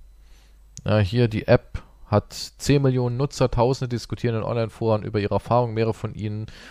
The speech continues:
wurden für diesen Artikel interviewt. Sarah, die eigentlich anders heißt, ist eine davon. Die Geschichte von Chico und Sarah nimmt ihren Anfang in einer Zeit,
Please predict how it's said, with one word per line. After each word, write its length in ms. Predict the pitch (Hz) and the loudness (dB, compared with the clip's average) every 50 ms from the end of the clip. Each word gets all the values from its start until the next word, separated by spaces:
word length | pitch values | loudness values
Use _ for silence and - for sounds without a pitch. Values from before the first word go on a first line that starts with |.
| - - | -16 -6
wurden 280 | - 98 110 110 113 107 | 2 2 2 2 2 -2
für 140 | - - | -6 -8
diesen 220 | - 113 107 - 107 | -6 -6 -2 -2 -2
Artikel 260 | 101 - - 110 - | -2 -2 -4 -6 -4
interviewt. 440 | 107 98 98 90 104 123 135 127 - | -2 0 0 0 0 0 -2 -2 -4
Sarah, 580 | - - 113 113 120 117 117 117 117 110 - - - _ _ _ _ _ _ | -2 2 4 4 4 4 4 4 2 2 -2 -10 -20 _ _ _ _ _ _
die 180 | - 110 - - | -14 -8 -6 -2
eigentlich 520 | - 101 110 120 117 110 104 107 101 - - | 2 2 2 2 0 -4 -4 -6 -6 -4 -4
anders 340 | 107 113 117 113 107 - - | -4 0 0 -2 -2 0 0
heißt, 300 | 107 104 104 - - - | 0 0 0 -2 -6 -10
ist 160 | - - - | -10 -4 -2
eine 180 | 92 98 104 | 0 2 2
davon. 300 | 98 92 - - - 92 | 2 2 0 0 -4 -6
Die 100 | 92 101 | -4 -4
Geschichte 380 | 98 110 - - 160 - - 139 | -4 -4 -4 -4 -4 -4 -6 -6
von 160 | - 127 120 | -6 -6 -6
Chico 320 | - - - 190 - - 135 | -6 -6 -6 -4 -4 -4 -4
und 100 | 123 123 | -4 0
Sarah 320 | - 135 135 131 127 127 | 2 4 4 4 4 2
nimmt 240 | 123 120 120 - - | 0 -2 -4 -4 -4
ihren 180 | 117 110 - | -4 -2 0
Anfang 380 | - 131 143 131 - 139 135 127 | 0 -2 -2 -2 -4 -4 -4 -4
in 80 | 110 - | -4 -6
einer 220 | - 113 107 104 | -4 -2 -2 -4
Zeit, 360 | - - 127 127 151 165 - | 0 2 4 4 4 4 0